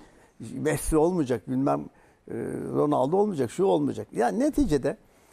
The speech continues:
böyle gelecek futbolcuları biz çok, ben kendimi de dahil. Mesela bundan sonra dedim, karar aldım. Ya bir sus kardeşim, bir dur bakayım ya bir tane maçta.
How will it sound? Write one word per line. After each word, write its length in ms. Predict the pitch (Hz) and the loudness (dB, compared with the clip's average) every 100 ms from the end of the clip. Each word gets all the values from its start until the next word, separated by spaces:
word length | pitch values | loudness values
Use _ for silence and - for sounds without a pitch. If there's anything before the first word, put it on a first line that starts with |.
| _ - | _ -2
böyle 120 | 262 | 0
gelecek 360 | 254 302 277 - | 2 2 0 -2
futbolcuları 540 | 226 - 226 202 247 | -4 0 0 2 0
biz 120 | 277 | -2
çok, 280 | - 233 185 | -2 0 2
ben 160 | 285 262 | 2 2
kendimi 400 | 262 311 320 302 | 2 4 4 4
de 140 | 262 | 4
dahil. 240 | 220 185 202 | 4 4 0
Mesela 340 | 196 220 233 | -2 0 2
bundan 240 | 262 254 | 2 0
sonra 180 | 233 247 | 0 0
dedim, 200 | 254 240 | 0 -2
karar 280 | 233 254 247 | 0 4 4
aldım. 260 | 214 180 214 | 4 2 0
Ya 180 | 226 | 0
bir 120 | 254 262 | -2 -10
sus 240 | - 254 | -12 -4
kardeşim, 480 | 233 233 254 208 190 | -2 0 -2 -4 -4
bir 160 | 190 | -2
dur 120 | 262 302 | -2 0
bakayım 320 | 202 247 233 | 0 0 0
ya 140 | 226 | 0
bir 60 | 202 | 0
tane 240 | 226 233 | 2 4
maçta. 460 | 233 233 - 233 | 2 0 0 -2